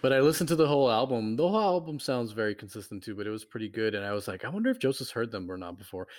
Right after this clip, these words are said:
That was just more curiosity. I don't know if anybody else heard them out there. This is an older album. It's, like, two thousand four.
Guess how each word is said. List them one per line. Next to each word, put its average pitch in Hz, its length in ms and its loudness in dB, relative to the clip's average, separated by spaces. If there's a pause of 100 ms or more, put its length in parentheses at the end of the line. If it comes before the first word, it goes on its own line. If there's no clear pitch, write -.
(140)
That 143 120 4
was 135 120 6
just 117 140 -4
more 123 140 2
curiosity. 113 800 -4
I 120 60 0
don't 127 100 2
know 117 40 0
if 107 60 -4
anybody 107 300 0
else 101 180 -4
heard 104 180 -4
them 104 140 -4
out 101 120 -6
there. 101 140 0
This 117 180 0
is 151 80 4
an 123 60 0
older 104 300 0
album. 110 180 -2
It's, - 80 -10
like, 98 120 -12
two 117 100 -10
thousand 101 300 -2
four. 98 340 -6